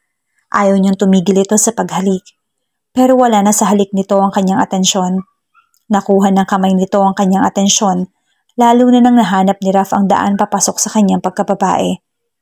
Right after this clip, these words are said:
Napasinghap siya pero agad namang kinulong ng binata ang kanyang labi. Hindi niya magawang tumutol. Hindi niya magawang alisin ang kamay ni Raph na nagsisimula ng maglakbay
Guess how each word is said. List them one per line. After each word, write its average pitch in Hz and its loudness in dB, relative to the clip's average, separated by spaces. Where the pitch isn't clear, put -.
Napasinghap 196 -2
siya 208 -2
pero 185 0
agad 240 0
namang 233 2
kinulong 220 2
ng 190 2
binata 185 0
ang 196 -6
kanyang 190 0
labi. 180 -2
Hindi 262 4
niya 247 6
magawang 202 0
tumutol. 185 -2
Hindi 208 4
niya 196 2
magawang 190 0
alisin 196 0
ang 190 0
kamay 190 -2
ni 190 2
Raph 196 0
na 208 -2
nagsisimula 190 0
ng 190 0
maglakbay 185 -2